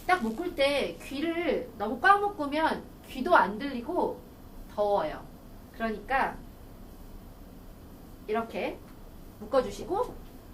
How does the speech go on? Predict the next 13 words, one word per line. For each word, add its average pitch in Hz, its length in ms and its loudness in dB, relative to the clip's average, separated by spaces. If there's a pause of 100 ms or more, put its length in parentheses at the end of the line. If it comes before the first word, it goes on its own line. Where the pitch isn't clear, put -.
(120)
앞에를, 320 840 2 (240)
머리를 311 400 6
이렇게 294 320 2
하면 302 200 0
여성스러운 269 1000 0
게 190 80 -4
되잖아요. 185 640 0
그런데 202 260 -4
힙합이나 359 540 4
이런 220 240 2
쪽으로 240 220 4
갈 170 220 -4
때는 208 380 -2